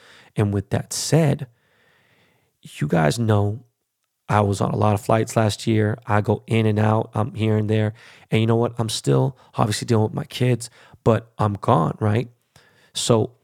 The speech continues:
there's all these other couples. Um, for instance, Kim and Kanye, they went to, like, a twelve thousand square foot, you know, retreat home, mansion, farm, whatever the fuck you wanna call it,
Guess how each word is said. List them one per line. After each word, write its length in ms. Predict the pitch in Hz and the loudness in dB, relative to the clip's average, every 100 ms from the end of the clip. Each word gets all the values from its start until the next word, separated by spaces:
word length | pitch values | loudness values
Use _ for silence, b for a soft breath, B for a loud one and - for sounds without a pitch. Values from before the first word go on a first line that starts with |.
| _ _ _ _ _ _ _ _ - - | _ _ _ _ _ _ _ _ -20 0
there's 160 | 117 | 2
all 120 | 117 120 | 4 2
these 120 | 110 | 0
other 140 | 139 | -2
couples. 480 | - 113 120 113 - b b b b b | 0 -2 -2 -6 -10 b b b b b
Um, 380 | 113 107 101 104 | 2 2 2 -2
for 160 | - 120 | -4 -2
instance, 300 | 107 123 113 | -2 -2 -6
Kim 180 | - 107 | -2 -2
and 100 | 101 | 0
Kanye, 380 | 113 107 107 | -2 0 -2
they 80 | 107 | -2
went 220 | 107 107 | -2 -2
to, 180 | - 113 | -2 -4
like, 260 | 107 113 - | -2 -4 -4
a 140 | - - | -8 -4
twelve 260 | - 110 | 0 2
thousand 280 | 113 107 107 | 2 0 0
square 220 | - 110 | -2 -2
foot, 300 | 104 - 110 b b b b b | 0 0 -2 b b b b b
you 100 | 113 | 0
know, 120 | 107 | 2
retreat 500 | 104 107 - 117 117 - | 2 -2 -2 -2 -2 -2
home, 500 | 117 113 113 110 120 - _ | 0 2 0 -4 -8 -14 _
mansion, 680 | 104 107 107 - 107 107 - _ _ _ _ | 0 0 0 -2 -2 -4 -8 _ _ _ _
farm, 500 | - 113 110 107 104 | -2 2 2 0 -2
whatever 180 | 113 | -2
the 60 | 104 | 0
fuck 200 | 110 - | -2 -2
you 40 | |
wanna 160 | 110 104 | -2 -2
call 300 | 104 110 107 | 0 2 2
it, 120 | 107 | 0